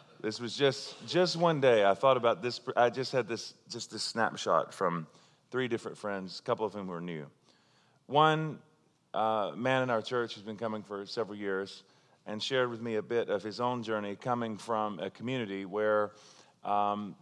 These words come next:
the last church they were in, they were very involved, and the way things kinda landed there, there was a,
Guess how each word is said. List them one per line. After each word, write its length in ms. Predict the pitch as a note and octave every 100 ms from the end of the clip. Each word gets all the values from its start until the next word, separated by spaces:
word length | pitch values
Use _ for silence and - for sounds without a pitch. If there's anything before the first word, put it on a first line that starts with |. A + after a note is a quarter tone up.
| -
the 100 | A#2+
last 320 | B2+ B2 -
church 260 | B2+ A2+
they 120 | - A2+
were 140 | A2
in, 120 | A2
they 80 | G#2
were 120 | G#2
very 220 | G#2+ B2+
involved, 600 | A#2 G2 F#2 F#2 F#2+ - - _ _ _ -
and 220 | A2+ A2
the 60 | A2
way 180 | A#2+
things 260 | B2 B2 A2
kinda 240 | - A2+
landed 400 | G2 G#2+ A#2 G2+
there, 220 | E2 F#2 F#2+
there 140 | G2
was 220 | F#2+
a, 40 | F2+